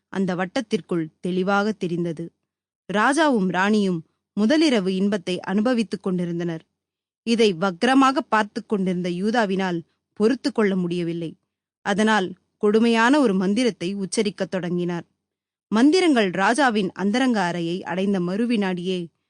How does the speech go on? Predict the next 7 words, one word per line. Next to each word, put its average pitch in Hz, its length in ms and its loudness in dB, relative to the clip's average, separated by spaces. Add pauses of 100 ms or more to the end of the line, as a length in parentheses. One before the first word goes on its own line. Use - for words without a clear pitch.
(220)
ராஜா 196 420 0
மயங்கியது 196 600 0
போல 170 380 -6
சாய்ந்தார். 170 400 -6 (1000)
படுக்கையிலிருந்து 240 680 2
எழுந்த 202 440 0
ராணி 190 400 0